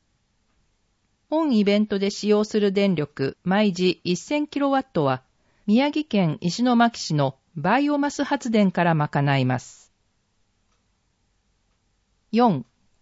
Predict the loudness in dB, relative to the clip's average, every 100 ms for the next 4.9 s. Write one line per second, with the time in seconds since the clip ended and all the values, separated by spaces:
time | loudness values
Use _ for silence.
0 | _ _ -6 -2 0 0 -2 -4 -6 _
1 | _ _ _ _ _ _ -6 -2 0 0
2 | -2 -2 -4 -2 -2 0 0 0 2 2
3 | 0 -2 -8 -2 0 2 0 -2 -2 -2
4 | -2 -2 0 0 0 0 0 -2 -20